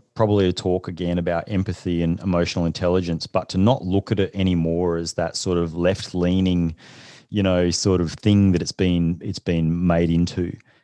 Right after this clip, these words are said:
Um, you know, making safe spaces where team members can be valued and heard, that's really important. It's not as left as it sounds. And the reason for that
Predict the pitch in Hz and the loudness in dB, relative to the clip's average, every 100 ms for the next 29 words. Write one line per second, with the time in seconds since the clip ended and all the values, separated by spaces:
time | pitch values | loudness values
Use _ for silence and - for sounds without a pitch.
0 | _ - 98 90 85 82 - 98 90 82 | _ -4 2 4 4 0 0 0 0 -4
1 | - 104 101 - 104 90 - 95 90 - | -2 2 2 2 2 2 0 0 0 -2
2 | - 82 82 82 90 80 85 82 - 95 | -2 0 0 -2 -4 -4 -4 -4 -4 -2
3 | 87 87 85 80 - 90 85 82 85 87 | 2 2 0 -2 -2 -2 0 2 4 4
4 | 85 82 - 90 139 156 110 107 - 107 | 2 0 0 2 0 0 0 0 0 2
5 | 110 110 95 90 107 - - 90 - 98 | 2 2 0 0 0 0 -2 -4 -4 -8
6 | - 110 127 101 85 87 95 - 92 87 | -2 0 0 -2 -4 0 0 0 -4 -6
7 | - 92 92 80 - - _ _ 101 101 | -6 -4 -2 -4 -6 -14 _ _ 0 2
8 | 101 131 170 165 143 - 90 73 90 | 4 4 2 2 0 -2 -4 -4 -8